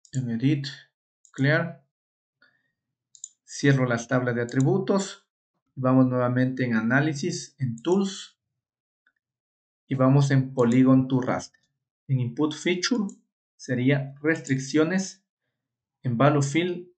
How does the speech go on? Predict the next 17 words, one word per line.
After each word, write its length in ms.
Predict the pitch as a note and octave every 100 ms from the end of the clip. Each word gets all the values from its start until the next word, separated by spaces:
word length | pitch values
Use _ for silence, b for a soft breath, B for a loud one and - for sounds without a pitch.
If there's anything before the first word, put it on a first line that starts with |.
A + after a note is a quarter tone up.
| _ -
el 260 | C3+ C3
campo 340 | F3 F3+ F3+ C#3+
que 140 | C#3
contiene 380 | C#3 C3 C#3 C3+
los 160 | -
pesos, 440 | - - E3+ G#3+ -
en 100 | C3+
este 180 | A#2+ C3
caso 340 | C3+ - A#2
Value, 460 | C3+ D3+ G3 G3 - _ _ - _ _ _ _ _ _ _ _ _ -
el 80 | C3+
tamaño 320 | C3 B2+ B2
de 100 | A2+
celda, 600 | A2 E3 F3 F#3 F3 - _ _ -
habíamos 460 | B2 A#2+ A#2+ - - - - _ -
asignado 500 | - C3 B2+ B2 A#2
nueve, 600 | B2 D#3+ F#3 F#3+ F#3